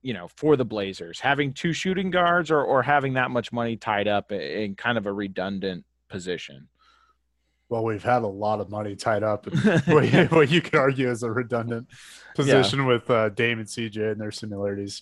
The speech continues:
Speaker 2: But, um, yeah, I, man, to be honest with you, I'm almost in the camp where I think they will have to trade C J for Norm, or in order to re-sign Norm. Um, maybe not have to, but I think it's,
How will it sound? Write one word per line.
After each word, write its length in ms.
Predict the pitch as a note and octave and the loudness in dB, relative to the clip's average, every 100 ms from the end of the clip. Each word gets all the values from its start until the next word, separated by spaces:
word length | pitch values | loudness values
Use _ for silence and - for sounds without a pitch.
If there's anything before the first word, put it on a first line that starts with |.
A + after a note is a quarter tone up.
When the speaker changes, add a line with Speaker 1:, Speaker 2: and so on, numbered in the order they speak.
| - | -4
Speaker 2:
But, 240 | G2+ G2 - - _ _ _ - | -4 -4 -10 -20 _ _ _ -4
um, 500 | C#3+ C3+ C3+ C3 C3 - _ _ _ _ _ _ _ _ _ | 2 4 2 0 -4 -10 _ _ _ _ _ _ _ _ _
yeah, 400 | - D3+ D3+ C#3 - _ | 0 4 4 2 -2 _
I, 280 | C3 G3+ G3+ - _ _ _ _ _ _ _ _ _ _ | 2 4 2 -4 _ _ _ _ _ _ _ _ _ _
man, 280 | D#3+ E3 D3 | 0 0 0
to 60 | |
be 100 | D3 | 0
honest 240 | E3+ D#3 D3+ | 2 2 0
with 80 | |
you, 60 | D3 | 0
I'm 100 | D#3+ | 0
almost 240 | D#3+ B2+ | 0 -4
in 80 | B2+ | -10
the 80 | G#2+ | -14
camp 320 | - A#2 A2+ | -12 -8 -8
where 160 | A#2 G#2+ | -4 -4
I 100 | G2 | -4
think 400 | - - C3+ C3 | -8 -4 -6 -2
they 260 | B2 A2+ G#2+ _ | -2 -2 -6 _
will 220 | A#2 G#2+ | -4 -4
have 260 | G#2 G#2 - | -2 -4 -4
to 80 | G#2 | -14
trade 320 | - G#2+ G2 | -8 -8 -6
C 200 | - G2+ | -10 -8
J 320 | G#2 G#2+ A2 A2+ _ _ _ | -6 -6 -6 -12 _ _ _
for 240 | _ - A2 | _ -12 -10
Norm, 460 | G2+ G2+ G2 F#2+ - _ | -6 -8 -8 -12 -18 _
or 140 | B2+ A#2+ | -8 -6
in 160 | C3+ | 0
order 220 | C3 A2+ | 0 0
to 60 | G#2 | -2
re-sign 460 | F#2+ F#2+ - G2 F2+ | -8 -12 -12 -16 -16
Norm. 260 | - - C#3+ _ _ _ _ _ _ | -16 -16 -18 _ _ _ _ _ _
Um, 500 | A#2 G#2 G2 F#2+ F#2 _ _ _ _ _ _ _ _ _ _ _ | -4 -4 -4 -8 -14 _ _ _ _ _ _ _ _ _ _ _
maybe 260 | D#3+ D3+ D3+ | -2 0 2
not 200 | D3 A2 | 2 0
have 280 | A2+ G#2+ - | 0 -2 -4
to, 260 | - A#2 | -8 -8
but 180 | A2 G#2 | -6 -6
I 100 | F#2+ | -6
think 280 | G#2+ A#2+ A2 | -8 -8 -6
it's, 380 | G#2+ F#2+ - - | -8 -10 -14 -16